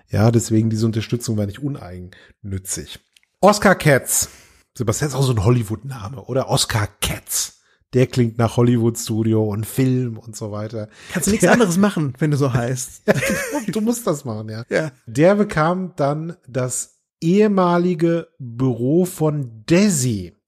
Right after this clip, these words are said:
Speaker 2: Dieses Büro stand seit dem Anteilsabkauf von Lucy leer. Und sie hat auch gesagt, „Das ist das Büro meines Mannes. Das darf niemand sonst benutzen.“ Und jetzt ist es schon,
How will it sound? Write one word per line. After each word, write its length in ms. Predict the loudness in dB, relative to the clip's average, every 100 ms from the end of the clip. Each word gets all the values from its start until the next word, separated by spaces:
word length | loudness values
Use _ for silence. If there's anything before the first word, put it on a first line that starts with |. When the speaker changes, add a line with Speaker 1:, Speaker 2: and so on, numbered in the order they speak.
| _
Speaker 2:
Dieses 320 | -4 0 -2 0
Büro 360 | 0 2 2
stand 640 | 2 0 2 2 2 0 -8
seit 420 | -2 0 0 0
dem 200 | -2 -2
Anteilsabkauf 1000 | -2 -4 -2 -2 -2 -4 -8 -6 -2 -2
von 260 | -2 -2 0
Lucy 480 | 0 -2 -2 -2 0
leer. 480 | 2 4 4 2 -2 _ _ -2
Und 160 | 0
sie 100 | 2
hat 80 | 2
auch 160 | 2 2
gesagt, 360 | 4 4 2
„Das 100 | 0
ist 160 | -2 -4
das 120 | -4
Büro 280 | -2 0 2
meines 300 | 0 0 0
Mannes. 440 | -2 0 -2 -4 _ _ _ _ -8
Das 180 | -4
darf 220 | -2 0 2
niemand 520 | 4 4 2 -4 -4
sonst 440 | -4 -4 -6 -8 _ _
benutzen.“ 580 | 2 2 2 -2 -2 -8 -16 -20 -20 -20 _ _ -4
Und 240 | -2 2
jetzt 260 | 2 2 0
ist 120 | 0
es 100 | 0
schon, 400 | 2 2 2